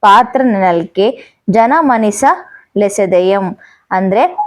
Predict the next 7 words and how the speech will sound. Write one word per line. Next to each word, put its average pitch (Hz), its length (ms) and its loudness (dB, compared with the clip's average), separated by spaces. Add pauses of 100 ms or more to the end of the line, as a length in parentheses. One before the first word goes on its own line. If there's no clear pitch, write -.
(260)
ಇಲ್ಲಿ 240 240 0
ನೋಡ್ರಿ, 226 320 0
ಪ್ರಾಸಾಕ್ಷರದ 247 1000 0
ಹಿಂದೆ 196 600 -2 (100)
ವಿಸರ್ಗ 226 480 0
ಇದೆ. 185 640 0 (360)
ವಿಸರ್ಗ 240 520 2